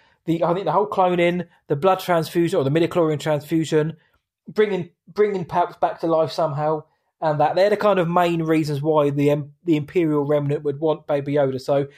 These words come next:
as a kind of, like, final thoughts, then, what are you thinking? If I, if I had to say to you now, right, sportsman, sportsman's bet, the old, the old handshake and all that. In, we look back now in five years' time. Let's say we know the answer.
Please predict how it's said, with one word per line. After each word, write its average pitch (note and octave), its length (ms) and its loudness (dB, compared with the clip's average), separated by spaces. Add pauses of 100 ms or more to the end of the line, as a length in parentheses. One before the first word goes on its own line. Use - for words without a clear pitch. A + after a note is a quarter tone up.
(200)
as G#3 100 0
a A#3 60 0
kind A3+ 180 2
of, G3 40 4
like, F#3 140 0
final F3+ 380 0
thoughts, - 340 -2
then, B2 260 -4 (760)
what C4 200 2
are B3 100 2
you A3 160 0
thinking? D#3 320 -2
If F3 100 0
I, A#3+ 240 2
if G3 100 0
I B3+ 140 0
had A#3 80 -2
to G3+ 80 -6
say G#3 180 0
to G3 140 -8
you F#3 60 0
now, D#3+ 180 2
right, C#3+ 320 2 (720)
sportsman, - 600 -2
sportsman's G#3+ 500 -2
bet, D#3 260 2
the F3 100 -2
old, E3+ 140 2
the E3 80 2
old E3 140 2
handshake C#3+ 480 -2
and C#3 80 -2
all C3+ 80 -2
that. D3 240 -2 (840)
In, G3 280 -2 (520)
we A#3+ 160 2
look B3+ 160 2
back G#3+ 160 2
now G3 120 2
in G3 60 2
five G3 320 2
years' F3+ 180 0
time. D3+ 280 0
Let's F#3+ 160 0
say G#3 160 2
we F#3 100 0
know F#3 140 4
the D#3+ 120 2
answer. D3 420 -2